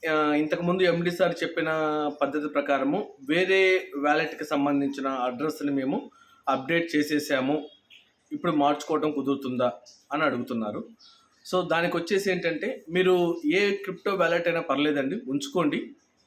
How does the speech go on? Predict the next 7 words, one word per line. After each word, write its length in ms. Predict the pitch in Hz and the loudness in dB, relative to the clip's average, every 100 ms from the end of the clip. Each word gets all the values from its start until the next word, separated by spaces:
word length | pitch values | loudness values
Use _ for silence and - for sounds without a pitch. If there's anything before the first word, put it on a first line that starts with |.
| - | -2
ఎందుకంటే 360 | 147 151 170 208 | 0 2 0 0
మార్చుకునే 560 | 156 180 196 - 202 | 0 0 0 -2 0
అవకాశాన్ని 760 | 170 165 170 170 160 151 226 - - | 0 2 0 2 0 2 -2 -4 -10
సంస్థ 360 | - 147 156 160 | -2 0 2 2
అధినేత 320 | 147 147 143 | 4 2 2
గారు 200 | 139 127 | 0 0
ఇవ్వలేదు, 580 | 120 147 131 123 247 | 2 2 2 0 -6